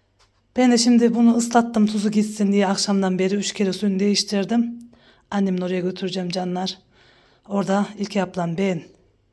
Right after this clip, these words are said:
annem, büyük bir ihtimal ebem de sarar. Bakar mısınız şu kediler benim konsantrasyonumu dağıttılar. Orada ne güzel oynuyorlar yine.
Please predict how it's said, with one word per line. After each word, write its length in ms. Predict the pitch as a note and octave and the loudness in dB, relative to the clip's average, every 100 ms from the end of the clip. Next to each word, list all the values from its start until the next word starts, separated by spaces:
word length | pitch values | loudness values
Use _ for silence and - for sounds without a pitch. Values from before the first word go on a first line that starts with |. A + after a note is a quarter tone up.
| _ G#3 | _ -6
annem, 520 | F#3+ F#3 F3+ G#3 G#3+ - _ _ _ - | -2 0 0 -2 -4 -18 _ _ _ -6
büyük 260 | G#3 G3 - | -2 -2 -2
bir 60 | |
ihtimal 440 | F#3+ - F3+ F3+ F#3+ | -6 -6 -6 -4 -2
ebem 320 | G3 F#3+ F3 | -2 -2 -2
de 80 | E3+ | -4
sarar. 500 | - F3 F#3+ A3+ - - _ _ _ _ _ _ _ _ _ _ _ G3+ | -4 -2 0 -2 -6 -20 _ _ _ _ _ _ _ _ _ _ _ -6
Bakar 260 | F3 F3+ | -2 -2
mısınız 280 | E3 - E3 | -2 -6 -12
şu 160 | - - | -12 -8
kediler 380 | G3+ E3+ F3+ | -6 -4 -6
benim 220 | F3 F3+ E3+ | -4 -6 -6
konsantrasyonumu 1000 | G3 F3 F#3 F3 F3 F3+ F3 F#3 F3 F3 | -8 -6 -6 -6 -4 -4 -4 -8 -8 -2
dağıttılar. 580 | F#3 F3+ - F3 F3+ | -2 -2 -6 -8 -6
Orada 300 | G3 G3+ F#3 | -4 -6 -6
ne 140 | F3+ G#3 | -4 -4
güzel 220 | F#3+ E3+ | -4 -6
oynuyorlar 720 | F#3 G3 F#3 F3 E3 D#3+ E3 | -4 -4 -4 -6 -12 -12 -14
yine. 320 | E3+ E3+ E3 | -14 -16 -18